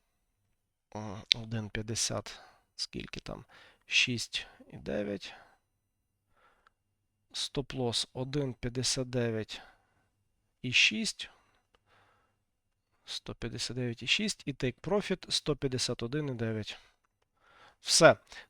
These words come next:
Тобто угода спрацює тільки на пробій, ризик вісімдесят п'ять доларів, на профіт сто п'ятдесят сім. Грубо двісті відсотків є, по єні можна працювати. По клину з діверами поки що по макді немає, але по макді вже, в принципі, розворот вниз.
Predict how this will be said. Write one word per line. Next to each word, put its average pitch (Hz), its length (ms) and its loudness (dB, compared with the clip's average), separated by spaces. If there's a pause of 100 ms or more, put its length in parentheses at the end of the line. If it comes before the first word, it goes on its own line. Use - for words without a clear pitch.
Тобто 190 320 8
угода 175 340 12
спрацює 220 540 6
тільки 190 400 6
на 151 120 8
пробій, 170 420 6
ризик 143 500 4 (260)
вісімдесят 147 600 4
п'ять 226 260 6
доларів, 208 400 6
на 131 120 4
профіт 196 360 2
сто 170 220 2
п'ятдесят 143 420 2
сім. 120 180 0
Грубо 196 300 4
двісті 143 360 2
відсотків 147 480 0
є, 226 260 4 (480)
по 156 120 4
єні 185 320 8
можна 147 340 4
працювати. 117 640 2
По 151 100 2
клину 220 400 6
з 123 80 2
діверами 151 500 8
поки 170 300 6
що 143 200 8
по 143 360 8
макді 139 400 4
немає, 196 420 6
але 170 140 8
по 139 140 2
макді 135 340 4
вже, 143 200 10
в 143 60 8
принципі, 127 460 2
розворот 113 520 2
вниз. 98 280 -2